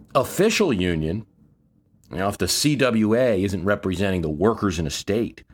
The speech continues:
collectively bargaining, can't they just do it through an informal group? Right to associations in the Constitution.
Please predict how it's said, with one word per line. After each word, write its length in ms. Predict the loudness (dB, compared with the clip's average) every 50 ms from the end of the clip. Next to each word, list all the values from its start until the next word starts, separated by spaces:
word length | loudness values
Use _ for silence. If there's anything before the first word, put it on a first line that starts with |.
| _
collectively 640 | _ -6 -4 0 0 0 0 -2 -4 -4 -2 -2 -4
bargaining, 580 | -2 0 0 2 2 0 0 -4 -6 -8 -10 -14 -18 _ _ _ _ _ _ _ _ _ _ _
can't 260 | -4 0 0 0 2
they 140 | 2 2 2
just 540 | 2 0 0 0 0 0 -4 -8 -10 -14 -16 _ _ _ _ _ _ _
do 160 | -2 0 0
it 120 | 0 0
through 180 | 0 2 2 2
an 80 | 4 2
informal 540 | 2 0 -2 -2 0 0 2 2 2 0
group? 420 | 0 0 0 2 0 0 -4 -6 -14 _
Right 260 | -8 -4 -2 -2 -2 0
to 120 | 0 0
associations 680 | 0 2 0 0 0 0 -2 -2 0 0 -2 -2 -4 -2
in 180 | -2 0 0 0
the 80 | 0 -2
Constitution. 800 | -2 -4 -4 -4 -4 -4 -6 -8 -6 -4 -6 -6 -6 -8 -10